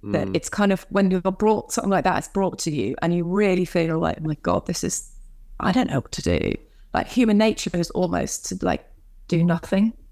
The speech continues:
Speaker 1: just
Speaker 2: Yeah.
Speaker 1: in case you do the wrong thing. And then particularly if you're in a production environment and actually think, "If I can just hang on till next Tuesday, it'll be someone else's problem."
Speaker 2: Mm, mm.
Speaker 1: So unless you've got those, that, some of those skills kind of ready to hand, but you've also, you're working in an environment where it's been made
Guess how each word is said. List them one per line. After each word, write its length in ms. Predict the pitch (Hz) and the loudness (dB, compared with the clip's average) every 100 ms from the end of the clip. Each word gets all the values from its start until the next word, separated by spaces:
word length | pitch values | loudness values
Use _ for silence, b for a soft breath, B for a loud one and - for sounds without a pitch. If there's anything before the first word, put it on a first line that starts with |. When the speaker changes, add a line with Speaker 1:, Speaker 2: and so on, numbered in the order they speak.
| - | -6
Speaker 1:
just 200 | - - | -6 -4
Speaker 2:
Yeah. 380 | 85 82 80 82 | -8 -8 -12 -6
Speaker 1:
in 60 | 180 | -2
case 240 | 175 165 | 0 0
you 40 | 170 | 0
do 120 | 180 | 0
the 80 | 180 | 2
wrong 200 | 170 175 | 0 0
thing. 360 | - 185 220 - - - - | 0 0 0 -6 -20 -10 0
And 80 | 190 | 0
then 80 | |
particularly 400 | 170 - - - | 2 0 -2 0
if 100 | 165 | 0
you're 120 | 185 170 | 0 0
in 60 | |
a 20 | |
production 400 | 165 160 - - | 0 -2 -2 -2
environment 420 | 175 165 165 156 - | 0 0 0 -2 -2
and 100 | 170 | -2
actually 280 | - - | -2 -4
think, 180 | - 160 | -4 -4
"If 120 | - | -2
I 100 | 170 | 0
can 100 | 170 | 0
just 180 | 175 - - | -2 -2 -2
hang 100 | 95 | 0
on 160 | 80 85 | 0 0
till 360 | - 80 85 - - - - - | 0 0 -2 -12 -20 -20 -12 -4
next 220 | - - | -4 -2
Tuesday, 380 | - 175 - - | 2 2 2 -2
it'll 120 | - | -2
be 100 | - | -2
someone 300 | 80 85 87 | -2 0 0
else's 440 | 80 80 - - - - - | 0 -2 -6 -8 -12 -16 -6
problem." 680 | 185 - - 87 85 85 87 _ - | -4 -2 -4 -4 -10 -14 -18 _ -18
Speaker 2:
Mm, 40 | 87 | -14
mm. 200 | 85 82 - - - | -14 -16 -20 -20 -2
Speaker 1:
So 180 | 185 170 - - | 0 0 -2 2
unless 400 | 196 196 - - | 2 4 0 -2
you've 160 | 202 | -2
got 180 | - - | 0 -2
those, 460 | 185 185 - - - - | 0 -2 -2 -10 -12 -8
that, 200 | - - - - - - | -8 -8 -18 -20 -20 -12
some 180 | - 196 | -2 2
of 60 | |
those 160 | 185 180 | 2 0
skills 360 | - 175 170 | 0 0 0
kind 160 | - 180 | 0 0
of 80 | 175 | 2
ready 200 | 175 165 | 0 0
to 120 | 180 | -2
hand, 520 | 180 160 151 196 - - | -2 0 0 -2 -4 -6
but 160 | - | -2
you've 140 | 180 180 | 0 0
also, 400 | 170 - 175 175 | -2 0 0 0
you're 180 | 170 | 0
working 360 | 165 170 165 175 | 2 2 2 0
in 100 | 170 | 2
an 80 | 170 | 2
environment 480 | 160 170 165 160 - | 2 2 2 -2 -2
where 160 | - | -2
it's 140 | - - | -2 -2
been 260 | 170 165 | -4 0
made 420 | 165 160 156 160 | 0 0 -2 -4